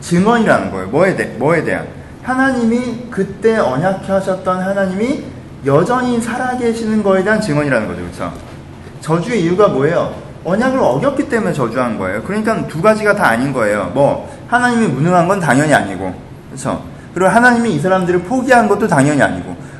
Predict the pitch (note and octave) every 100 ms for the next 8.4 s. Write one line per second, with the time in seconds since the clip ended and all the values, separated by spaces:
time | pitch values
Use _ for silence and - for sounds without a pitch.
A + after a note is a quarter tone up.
0 | - C#4+ C4+ C#4+ C#4 A#3+ B3 C4+ A#3+ C#3
1 | - C#3+ G#2+ - A2 F2+ - - - -
2 | - A#3 A3+ G3+ C#3+ G#3+ A3 G3+ D3 F3
3 | F3+ A#2+ D#3 D3+ A2 F#2 F2 - - -
4 | F#3 G#3+ G#3+ D3 D3+ E3+ F#3 G3+ G#3 G3+
5 | D#3+ F3+ C3 C#3+ E3+ E3+ - - D3 F#3+
6 | F3+ D3 B2 A2+ C3+ C3 G#3 G#3+ F#3+ A#2+
7 | A#2 C3+ A#2+ A2 D3+ G#3 C#3+ F3+ F3+ D#3+
8 | C#3+ A3 - -